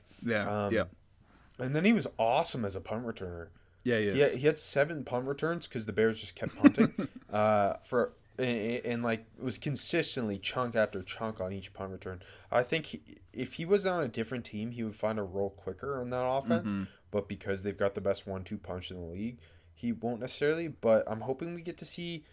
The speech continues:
Speaker 2: a handful of gadget plays for him a game or, or, or scheme touches, uh, because he's clearly an N F L playmaker.
Speaker 1: Yeah, I think he's,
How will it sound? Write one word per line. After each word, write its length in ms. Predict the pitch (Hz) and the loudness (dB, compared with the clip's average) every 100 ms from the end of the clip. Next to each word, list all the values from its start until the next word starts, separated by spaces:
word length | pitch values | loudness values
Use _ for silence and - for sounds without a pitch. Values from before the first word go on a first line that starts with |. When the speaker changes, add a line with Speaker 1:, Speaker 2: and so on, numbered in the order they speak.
| - - | -20 -10
Speaker 2:
a 80 | 117 | -8
handful 460 | - 123 120 - 135 | -4 -2 -4 -4 -4
of 100 | 117 | 2
gadget 400 | 104 113 117 - | 4 4 0 -4
plays 200 | 113 110 | -4 -2
for 160 | 107 | -2
him 140 | 104 104 | -2 -4
a 40 | |
game 300 | 90 98 95 | -4 -4 -4
or, 180 | 82 80 - | -8 -12 -8
or, 220 | 98 101 | -4 -2
or 40 | 98 | -4
scheme 400 | - - 110 104 | -6 -6 -6 -4
touches, 540 | - 101 - 87 - - _ - - | -2 -2 -2 -8 -10 -14 _ -18 -4
uh, 220 | 95 95 | 0 2
because 340 | 101 - 113 | 0 -2 -2
he's 160 | 110 107 | -2 -6
clearly 440 | - 113 135 139 | -4 2 4 4
an 80 | 113 | 2
N 100 | 104 | 2
F 120 | 104 95 | 0 -4
L 80 | |
playmaker. 520 | 90 95 92 80 - - | -6 -8 -8 -10 -12 4
Speaker 1:
Yeah, 160 | 175 151 | 6 8
I 100 | 139 | 6
think 160 | 233 247 | 8 8
he's, 240 | 320 - | 8 2